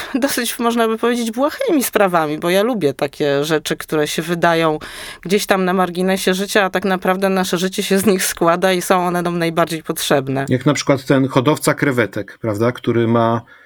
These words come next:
Speaker 2: e, osiągnięcia, bo, jak rozumiem, hoduje najpiękniejsze krewetki na świecie, tak? To niby błaha rzecz, ale, ale można być z tego dumnym, prawda, że mamy kogoś takiego, kto ma taki pomysł na siebie.
Speaker 1: Tak, i taką pasję.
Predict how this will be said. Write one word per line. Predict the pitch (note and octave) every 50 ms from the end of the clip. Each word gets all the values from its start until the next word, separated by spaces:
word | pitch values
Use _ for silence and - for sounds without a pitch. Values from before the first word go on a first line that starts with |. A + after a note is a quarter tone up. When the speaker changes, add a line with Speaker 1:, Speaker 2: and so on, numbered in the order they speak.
| - - _ _ -
Speaker 2:
e, | A2+ A2+ A2+ A2+ A2+ A2+ A2+ A2 A2 G#2+ G2 - _ _ _ -
osiągnięcia, | - A#2+ - C#3 A#2 G#2 G#2+ C3 C3 C3 - - B2+ A#2+
bo, | A2 A2+ A#2+ A#2+ A#2+ B2 -
jak | A2+ B2 -
rozumiem, | C3+ A#2 A#2 B2+ B2
hoduje | A#2+ - C3+ B2 C3 C3+ C3+
najpiękniejsze | C#3 D3 C#3 - D#3 C#3 - D3 C3+ - B2+
krewetki | - C3+ B2 A#2 A#2+ - - B2
na | A#2 A2+
świecie, | - - G2+ G2 - - G2 -
tak? | - A2+ A2+ -
To | - - A2 G#2+ - _ _ _ _ -
niby | D3 D#3+ D#3+ E3+
błaha | D3 D#3+ E3+ E3+ E3 E3 C#3+
rzecz, | G#2+ A#2 D3 F#3+ F#3+ - -
ale, | - E3 F3+ F#3+ G3+ G#3+ G#3+ G#3 _ - - - - - - - -
ale | C#3+ D3 D#3 E3+ E3+
można | E3 E3+ E3 D#3 F3 F3
być | D#3+ E3 D#3 -
z | -
tego | F3 D#3 C#3+ C#3+
dumnym, | A#2+ A#2+ A2+ G2+ G2 F#2+ F#2+ F#2+ F#2+ G2
prawda, | - A#2 A2 G#2 G#2+ C3 C3+
że | B2+ C3
mamy | C3 A#2+ G#2+ G#2 G2+
kogoś | - G#2+ G2 G#2 -
takiego, | - G#2 - - A2+ G#2 A2+ G#2
kto | - - A2+
ma | A#2 B2
taki | - C3 - - A2+
pomysł | - A2+ G#2+ G2+ - - G#2
na | G2+
siebie. | - - G2+ F#2 G2+ G#2+
Speaker 1:
Tak, | - G#3 E3 D3 C#3+ -
i | G3+ F#3+
taką | - E4+ - C#4+ D4+ D#4+
pasję. | - C4+ G#3 F#3 F#3 - - - D#3 D#3